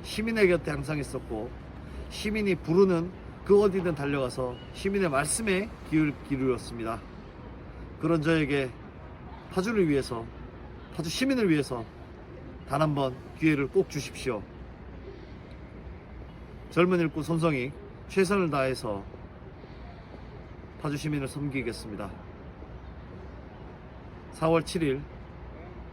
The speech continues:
바로 내일입니다. 꼭 투표장에 가셔서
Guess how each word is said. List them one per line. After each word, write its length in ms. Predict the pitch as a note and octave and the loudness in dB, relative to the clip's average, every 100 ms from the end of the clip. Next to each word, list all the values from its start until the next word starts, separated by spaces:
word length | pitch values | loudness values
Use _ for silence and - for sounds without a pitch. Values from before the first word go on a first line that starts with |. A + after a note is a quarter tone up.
| - - - | -14 -12 -2
바로 320 | C3+ D3 C3+ - - - - - | 0 2 -2 -6 -14 -14 -16 -4
내일입니다. 500 | D3 D3+ C3+ A2 G2+ F#2 - - - - - - - - - - - - - | 2 4 2 -2 -6 -8 -12 -14 -14 -14 -12 -12 -12 -14 -14 -14 -14 -12 4
꼭 160 | B3+ - - - - - - - - | 4 4 -4 -14 -14 -14 -16 -16 -10
투표장에 440 | - E3+ F3+ D#3+ C#3+ | -6 0 2 4 2
가셔서 540 | C3 C#3 E3+ C3 - | 0 0 0 0 -2